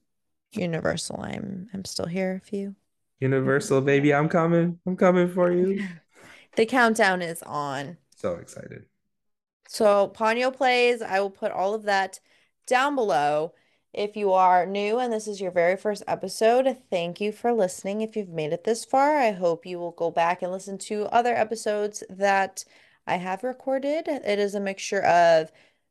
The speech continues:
Speaker 1: people telling me about their passions to theme park recaps,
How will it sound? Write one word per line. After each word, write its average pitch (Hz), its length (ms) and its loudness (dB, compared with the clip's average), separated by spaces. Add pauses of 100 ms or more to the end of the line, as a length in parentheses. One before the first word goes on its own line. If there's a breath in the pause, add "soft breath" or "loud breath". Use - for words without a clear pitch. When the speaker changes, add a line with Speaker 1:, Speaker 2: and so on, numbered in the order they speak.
(160 soft breath)
Speaker 1:
people 277 300 0
telling 262 280 2
me 247 80 0
about 226 200 2
their 214 100 -2
passions 220 1000 -2
to 180 480 -2
theme 214 280 0
park 202 340 2
recaps, 196 760 -2